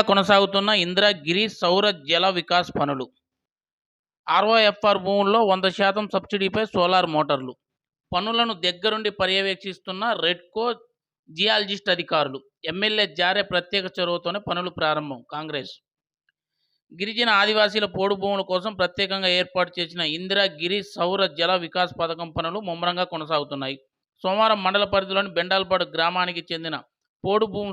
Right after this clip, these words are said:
సాగుదారులకు రాష్ట్ర ప్రభుత్వం ఇందిరాగిరి సౌర జల వికాస్ పథకం కింద బెండాల్పాడు గ్రామాన్ని ఎంపిక చేసుకుని వంద శాతం సబ్సిడీపై నీటి బోర్లు వేయించి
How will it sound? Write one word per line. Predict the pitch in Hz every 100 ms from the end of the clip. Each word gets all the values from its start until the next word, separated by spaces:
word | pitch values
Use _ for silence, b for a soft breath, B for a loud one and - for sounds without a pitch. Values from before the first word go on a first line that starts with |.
| 185
సాగుదారులకు | 175 180 180 175 175 226 180
రాష్ట్ర | 185 - 202
ప్రభుత్వం | 190 180 180 - 220 175
ఇందిరాగిరి | 185 202 196 - _ 147 170 214 -
సౌర | 180 190 190 160
జల | 175 180
వికాస్ | 170 180 -
పథకం | 160 160 170 160
కింద | 165 233 330 b b _
బెండాల్పాడు | 165 202 214 196 190 175
గ్రామాన్ని | 175 180 175 220
ఎంపిక | 180 180 185 175
చేసుకుని | 170 - 220
వంద | 175 185 180
శాతం | 196 208 196
సబ్సిడీపై | 185 - 190 175 220 214
నీటి | 185 196 202
బోర్లు | 185 190 180
వేయించి | 170 180 175